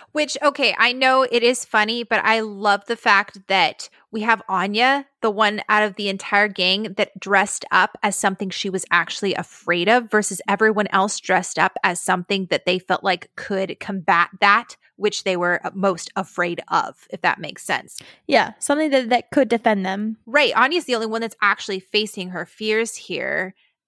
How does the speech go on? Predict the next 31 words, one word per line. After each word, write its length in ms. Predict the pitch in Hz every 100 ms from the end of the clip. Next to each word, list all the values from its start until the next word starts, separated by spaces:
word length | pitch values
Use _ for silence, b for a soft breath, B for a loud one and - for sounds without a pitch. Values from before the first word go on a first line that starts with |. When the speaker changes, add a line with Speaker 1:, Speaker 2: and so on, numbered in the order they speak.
| -
Speaker 1:
which 160 | 220
I 120 | 214 214
thought 320 | - 233 -
was 220 | 233 226
really, 380 | 196 240 233 247
really 340 | 233 226 214
cool. 360 | - - 359 202
This 180 | 202 262
is 100 | 277
someone 260 | 262 247 262
who 80 |
doesn't 280 | 226 220 233
know 280 | 208 220 233
her 100 | 214
identity. 460 | 202 202 220 196 175
She 180 | -
just 220 | 254 269 240
knows 160 | 240
she's 160 | - 226
afraid 240 | - 220
of 80 | 190
bunny 200 | 202 226
rabbits 380 | 196 170 156 -
and 100 | 165
she's 220 | - 185
gonna 260 | 180 175 170
face 180 | 170
Speaker 2:
Mm-hmm. 80 | -
Speaker 1:
it 60 | 175
head 200 | 175 -
on, 180 | 165